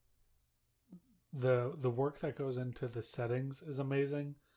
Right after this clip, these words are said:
but I think of all of the things that are impressive on a makeup world building level are the outfits, particularly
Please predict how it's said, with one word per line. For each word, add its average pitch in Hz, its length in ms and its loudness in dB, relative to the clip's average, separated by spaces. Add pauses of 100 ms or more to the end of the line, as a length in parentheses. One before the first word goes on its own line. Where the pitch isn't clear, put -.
(340)
but 135 140 6
I 120 80 4
think 135 240 0
of 127 140 0
all 131 480 6
of 127 120 2
the 131 100 2
things 139 360 -2
that 127 140 2
are 123 100 -2
impressive 123 680 -2 (420)
on 123 160 0
a 113 80 0
makeup 120 800 -2 (1080)
world 127 460 2
building 127 420 0
level 131 520 0 (500)
are 131 160 6
the 117 320 2
outfits, - 840 -2 (520)
particularly 127 1160 0